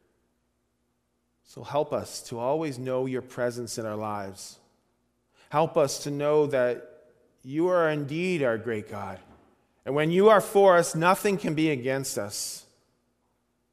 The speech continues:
As David said, "You are a great shepherd," and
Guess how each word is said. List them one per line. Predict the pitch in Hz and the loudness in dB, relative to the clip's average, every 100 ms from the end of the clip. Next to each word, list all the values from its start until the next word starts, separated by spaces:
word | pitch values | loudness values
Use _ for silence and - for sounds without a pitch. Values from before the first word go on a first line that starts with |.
| _ _ _ _ _ 113 | _ _ _ _ _ -16
As | 110 | -14
David | - 135 131 123 | -10 -8 -8 -6
said, | 135 117 104 - _ _ _ _ _ | -4 -4 -6 -18 _ _ _ _ _
"You | 127 127 | -8 -4
are | 123 | -2
a | 117 | -4
great | 104 127 139 | -4 -6 -6
shepherd," | - 131 139 110 101 | -8 -6 -6 -6 -6
and | 101 | -8